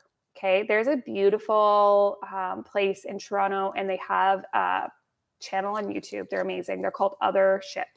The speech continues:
Othership. One word, Othership. And they have guided breath work on there. So Gemini is about the lungs. It is about breathing. It is about air energy. It is about, you know, the shoulders, the arms, the hands.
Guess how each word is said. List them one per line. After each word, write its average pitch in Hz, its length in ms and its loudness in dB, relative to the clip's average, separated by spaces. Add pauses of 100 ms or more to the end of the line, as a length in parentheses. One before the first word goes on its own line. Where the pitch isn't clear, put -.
(120)
Othership. - 480 2 (300)
One 269 180 -2
word, 220 240 2
Othership. 196 360 0 (520)
And 208 180 2
they 226 320 6
have 220 280 4
guided 190 340 6
breath 190 260 0
work 190 220 -4
on 202 160 -2
there. - 220 -8 (320)
So - 120 0
Gemini 269 560 10
is 220 200 4
about 233 240 6
the 220 320 -4
lungs. 220 640 6
It - 80 4
is 214 160 4
about 208 260 2
breathing. 226 560 2
It 214 140 2
is 208 100 2
about 190 220 4 (100)
air 226 240 6
energy. 208 640 2 (180)
It 214 120 2
is 208 120 6
about, 190 380 4
you 208 100 0
know, 190 100 0
the 202 100 -4
shoulders, 202 440 0
the 202 160 -6
arms, 196 240 0
the 214 80 -10
hands. 190 380 -6